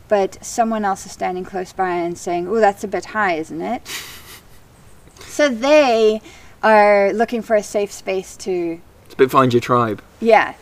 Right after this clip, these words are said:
Speaker 1: to
Speaker 2: Mm.
Speaker 1: find, like, space for their children to stretch out and explore. Um, and sometimes they're looking for, like, support in knowing when to pull back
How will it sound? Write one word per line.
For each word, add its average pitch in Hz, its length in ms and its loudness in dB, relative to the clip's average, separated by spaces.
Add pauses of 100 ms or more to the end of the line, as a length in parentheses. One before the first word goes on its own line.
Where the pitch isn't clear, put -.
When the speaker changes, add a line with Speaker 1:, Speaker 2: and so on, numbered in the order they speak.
Speaker 1:
to - 100 -4
Speaker 2:
Mm. 127 100 -6
Speaker 1:
find, 214 420 2
like, 202 180 0
space 202 340 -2
for 208 140 -4
their 190 100 -4
children 175 480 -8
to 165 500 -6
stretch - 440 -4
out 165 280 -2
and 185 200 -4
explore. 175 840 -6 (540)
Um, 196 340 0
and 202 180 -2
sometimes 220 380 0
they're 208 140 0
looking 202 320 -2
for, 190 260 -2
like, 190 320 -2 (1120)
support - 840 -6
in 214 260 -4
knowing 208 440 -2
when 220 220 -4
to 226 120 -14
pull - 260 -8
back - 420 -14